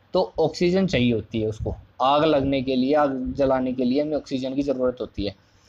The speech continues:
तो ये कह रहा है magnesium जब आग पकड़ता है तो वो oxygen के साथ reaction कर जाता है और उससे क्या बन जाता है, magnesium oxide बन जाता है। अब oxygen आई कहाँ से, हमारे आसपास जो हवा है उसमें oxygen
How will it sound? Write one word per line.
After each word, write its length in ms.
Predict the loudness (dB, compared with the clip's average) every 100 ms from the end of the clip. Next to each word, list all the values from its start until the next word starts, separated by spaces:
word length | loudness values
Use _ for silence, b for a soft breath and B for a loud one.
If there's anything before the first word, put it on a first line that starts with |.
| b b 0
तो 60 |
ये 100 | 0
कह 160 | 2 2
रहा 100 | 4
है 200 | 4 4
magnesium 880 | 2 0 2 0 0 0 0 0 -2 -6
जब 300 | -4 -2 -2 0
आग 260 | 2 2
पकड़ता 400 | 2 0 0 2
है 260 | 2 4 2
तो 180 | 0 0
वो 300 | 2 0 0 -2
oxygen 440 | -2 0 0 0
के 100 | 0
साथ 300 | 0 0 0
reaction 420 | 0 0 0 -2
कर 220 | 0 -2 0
जाता 300 | -2 0 0
है 140 | 0 0
और 160 | 0 0
उससे 300 | -2 -2 -2
क्या 180 | 2 2
बन 140 | 2
जाता 240 | -4 0
है, 80 | 0
magnesium 640 | 0 0 -2 -2 -2 -4 -2
oxide 420 | -4 -2 0 2 2
बन 120 | -2
जाता 280 | -6 -8 -12
है। 80 | -12 -18 -18 -20 _ B B -8 0
अब 160 | 2
oxygen 400 | 2 0 0 4
आई 140 | 4 4
कहाँ 200 | 2 2
से, 220 | 2 -2 -6 _ _ -10 -10 _ -2
हमारे 300 | 2 4 4
आसपास 300 | 2 2 2
जो 140 | 2
हवा 280 | 4 4 4
है 300 | 4 2 -2 -8
उसमें 180 | -2
oxygen 520 | 0 0 0 0 0